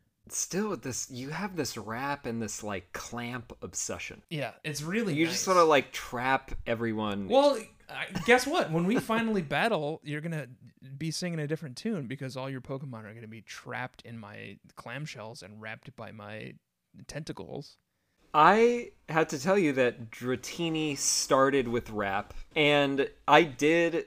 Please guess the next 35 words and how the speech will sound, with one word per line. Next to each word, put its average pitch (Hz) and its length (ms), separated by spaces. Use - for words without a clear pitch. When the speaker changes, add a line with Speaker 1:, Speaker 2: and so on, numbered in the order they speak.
Speaker 1:
get 135 140
a 127 60
certain 110 340
thrill 107 400
out 92 140
of 92 80
it 87 180
for 117 160
a 98 60
while 90 400
when 127 180
Speaker 2:
It's 127 80
Speaker 1:
I 127 40
was 127 100
Speaker 2:
fun. 453 200
Speaker 1:
leveling, 151 420
leveling 151 500
her 139 240
up. 185 300
But 196 100
eventually, 208 640
I 185 140
got 240 220
sick 247 220
of 262 100
it 247 120
too, 311 440
and 208 160
that's 220 240
when 247 100
I 240 60
replaced 220 500
it 202 40
with 196 140
Slam. 226 460